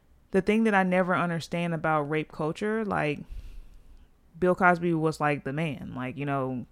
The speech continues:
he was the shit, and especially at, at the time of these rapes and stuff. And I'm pretty sure, like, with probably a lot of these women, if, if he probably would have asked or whatever, they probably would have still had sex with him,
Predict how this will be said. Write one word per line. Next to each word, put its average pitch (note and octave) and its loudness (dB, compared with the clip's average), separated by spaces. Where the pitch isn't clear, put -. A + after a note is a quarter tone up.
he D#3+ -2
was D3+ -2
the - -10
shit, F3+ -2
and - -2
especially G3 4
at, D3 2
at F3 0
the E3 -2
time F3 2
of D3+ -4
these D#3+ -2
rapes F3 -2
and D#3+ -6
stuff. D#3 -2
And D#3+ -4
I'm D#3+ -4
pretty D#4+ -2
sure, G3+ 0
like, D3+ 0
with E3+ 4
probably C#4+ 2
a G3+ 4
lot D#3+ 4
of - 0
these D#3 -2
women, D#3 -2
if, - -6
if D#3+ -2
he E3+ 0
probably C4 2
would F3+ 2
have C3+ 0
asked E3 -2
or D#3 4
whatever, D#3 2
they D#3 0
probably C4 -2
would B3+ 0
have D#3 -2
still F#3 0
had F#3 0
sex - -8
with - -6
him, - -14